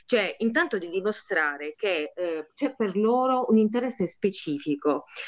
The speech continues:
eh, farli sentire proprio, come dire, destinatari di un interesse e già questo credo che da un punto di vista umano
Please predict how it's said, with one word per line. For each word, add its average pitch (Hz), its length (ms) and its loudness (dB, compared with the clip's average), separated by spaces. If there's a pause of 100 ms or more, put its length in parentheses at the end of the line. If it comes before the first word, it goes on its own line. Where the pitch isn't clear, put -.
(180)
eh, 180 180 2
farli 262 220 -4
sentire 277 420 0
proprio, 233 260 -2
come 208 200 2
dire, 160 400 2
destinatari 254 920 0
di 196 120 -8
un 220 120 0
interesse 170 800 -4
e 208 100 -2
già 269 200 0
questo 202 400 -2
credo 196 200 0
che 175 80 0
da 175 80 2
un 165 80 -6
punto 226 240 2
di 160 100 -2
vista 170 280 -2
umano 196 480 -2